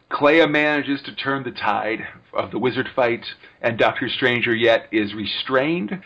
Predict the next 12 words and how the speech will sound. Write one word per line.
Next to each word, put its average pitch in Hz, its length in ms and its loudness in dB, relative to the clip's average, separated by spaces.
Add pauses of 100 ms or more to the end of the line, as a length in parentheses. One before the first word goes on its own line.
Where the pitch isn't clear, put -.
(200)
and 101 220 -2
the 113 80 -4
issue - 300 2
ends 123 480 0
with 110 140 -2 (380)
Stephen 180 300 4
Strange, 101 680 -2 (160)
the 98 280 0
original 123 360 4
one, 98 320 -2 (140)
lamenting 139 580 0
the 131 120 2